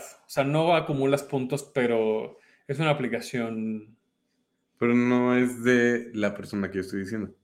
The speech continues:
Speaker 1: No.
Speaker 2: Ah,
Speaker 1: No.
Speaker 2: ¿de quién es?
Speaker 1: Que no te puedo
Speaker 2: Pero una
Speaker 1: decir.
Speaker 2: pista, a ver si ellos captan.
Speaker 1: No, porque se esperen al lanzamiento. Yo ya vi esa versión beta de esa aplicación. Me gustó mucho.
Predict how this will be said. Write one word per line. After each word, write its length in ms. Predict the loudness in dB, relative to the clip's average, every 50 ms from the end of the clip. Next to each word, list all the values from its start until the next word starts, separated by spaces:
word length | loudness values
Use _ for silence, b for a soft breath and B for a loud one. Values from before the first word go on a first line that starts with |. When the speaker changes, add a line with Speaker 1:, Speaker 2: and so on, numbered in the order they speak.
| _
Speaker 1:
No. 300 | -10 -6 -6 -6 -6 -8 _ _ _ _ _ _ _ _ _ _ _ _ -2
Speaker 2:
Ah, 360 | 0 0 0 0 -4 -8 -18 _ _ _ _ _ _ _ -12
Speaker 1:
No. 120 | -6 -4 -2
Speaker 2:
¿de 80 | 0 0
quién 180 | 2 0 0
es? 260 | 0 -4 -6 -14 _ _ _ b b b b b b b b b
Speaker 1:
Que 120 | -4 -2 0
no 160 | 0 2 2
te 100 | 2 2
puedo 320 | 4 6 6 6 6 6
Speaker 2:
Pero 200 | 6 6 8 8
una 140 | 8 8 8
Speaker 1:
decir. 160 | 8 8 8
Speaker 2:
pista, 360 | 6 6 4 6 6 8 8
a 40 | 10
ver 180 | 8 8 6 4
si 120 | 4 2 2
ellos 280 | 2 2 0 -4 -4 -4
captan. 560 | -2 -2 -2 -4 -6 -8 -8 -8 -8 -10 -12 _ _ _ _ _ _ _ _ _ _ -10
Speaker 1:
No, 540 | -6 -4 -2 0 4 4 6 8 6 6 4
porque 300 | 2 -2 -2 -2 -4 -4
se 80 | -4
esperen 400 | -6 -2 4 4 6 6 6 4
al 120 | 2 2 0
lanzamiento. 840 | 0 -2 -2 -2 0 0 0 0 -2 -4 -2 -2 -2 0 0 0 0
Yo 120 | 2 4
ya 140 | 6 8 8
vi 120 | 8 8 6
esa 360 | 6 4 4 6 6 6 6
versión 420 | 6 4 0 0 -2 -4 -2 0 2
beta 240 | 0 2 2 2
de 60 | 0 0
esa 120 | 0 -2
aplicación. 580 | -4 -4 -4 -6 -8 -6 -2 -2 -2 -2 -2 B B B B B B B
Me 120 | -2 0
gustó 260 | 0 0 0 0 2 2
mucho. 560 | 4 2 4 4 4 4 4 4 2 -4